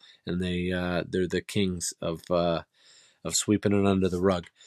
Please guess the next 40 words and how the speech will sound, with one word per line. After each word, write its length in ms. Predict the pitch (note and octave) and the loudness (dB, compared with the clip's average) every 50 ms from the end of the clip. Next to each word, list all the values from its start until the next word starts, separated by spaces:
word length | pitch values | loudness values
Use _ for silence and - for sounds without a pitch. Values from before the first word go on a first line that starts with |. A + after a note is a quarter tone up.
| - - - - - - - | -20 -20 -20 -20 -10 -2 0
But, 280 | G2+ G2 - - - | 0 0 2 2 4
uh, 160 | A2 G2 F#2+ | 4 4 4
that's 260 | F2+ F#2+ G2+ A2 - - | 4 4 2 2 2 0
a 60 | C3 | 2
big 160 | C3 C3+ B2+ | 2 2 2
matchup. 380 | A#2+ A#2 A#2 A#2 - G#2 - - _ _ _ _ | 2 2 2 2 0 -2 -6 -6 _ _ _ _
Some 240 | - - A2+ G#2 G2 | -8 -6 -4 -4 -2
think 200 | - A2+ G#2 G2 | -2 -2 -2 -2
it's 160 | G#2+ F#2+ - | -4 -6 -6
a 60 | G#2+ F#2+ | -8 -6
get-right 460 | - A2 G2+ - - A2 G#2+ G2 - | -2 -2 -2 -2 -2 -4 -4 -4 -4
game 440 | - G#2 G#2 G#2 G2+ G2+ G2 G2 _ _ | -4 -2 -2 -2 -2 -4 -6 -10 _ _
for, 520 | - - - G#2+ G2 G2 F#2+ F#2+ F#2 F#2+ F#2 | -20 -12 -8 -6 -4 -4 -4 -4 -4 -4 -4
um, 420 | F2+ F2+ F2+ F2+ F2 F2 E2+ E2+ _ _ _ _ _ _ _ _ _ _ _ _ _ _ - - - | -4 -4 -6 -6 -6 -8 -8 -12 _ _ _ _ _ _ _ _ _ _ _ _ _ _ -18 -18 -16
for 180 | - - F#2+ F#2 | -10 -8 -8 -8
K 240 | - - G#2 F#2 E2+ | -4 -2 0 0 0
C. 400 | - - - A2+ B2 B2 A#2 _ _ - - - - - _ _ _ - | 0 2 4 4 4 4 2 _ _ -20 -20 -20 -20 -20 _ _ _ -4
Watch 260 | G2 F#2+ F#2+ - - | 0 0 0 2 2
out 180 | G#2+ G#2 G2 - | 2 2 2 0
for 120 | - G2+ | -2 -2
Washington 520 | F#2+ G2 G2 F#2+ - - G#2 F#2+ F#2+ F#2 F#2+ | 0 0 0 -2 -2 -2 -4 -2 -2 -2 -2
to 60 | F#2 | -2
show 240 | - - G2+ G2 F#2+ | 0 0 0 2 2
up. 160 | F#2+ F2+ - | 0 0 0
Ron 220 | G2+ G2+ G2 G2 | 0 0 0 0
Rivera 320 | G2 F#2 F2+ G#2 G2+ G2+ G2 | 0 0 2 4 4 4 2
is 100 | F2+ - | 2 0
gonna 180 | G#2 F#2+ F#2+ | -2 -2 0
rally 320 | F#2 G2 G2 F#2+ F#2 F#2+ F#2 | 0 0 0 2 0 0 -2
the 100 | F2+ F2+ | -4 -4
troops. 440 | - - A#2+ A2 G2+ - - - - | -4 -2 0 0 -2 -2 -8 -12 -8
His 140 | - F2 - | -8 -8 -6
friend 280 | - - G2+ G2 F#2 - | -2 0 0 0 0 0
Sean 240 | - G#2 G2+ G2+ | 0 0 0 0
McDermott, 500 | G2 F#2+ - - G#2 G2+ G#2 G2+ G2 G#2 - _ _ _ _ _ _ - | -2 -4 -4 -4 -2 -2 0 -2 -2 -4 -6 _ _ _ _ _ _ -10
McDermott 520 | C3 A#2 G#2 - - A2 G#2 G#2 G#2+ - - | -6 -6 -6 -2 2 2 4 4 4 2 0
showed 280 | - - G#2 G2+ G2 | 0 0 0 2 2
him 120 | G2 G#2 G#2+ | 2 0 0
the 120 | G#2+ G#2 | 0 0
blueprint 520 | G2 - A2+ A2+ G#2 - - G#2+ G2+ - | 0 2 2 2 2 2 2 2 2 2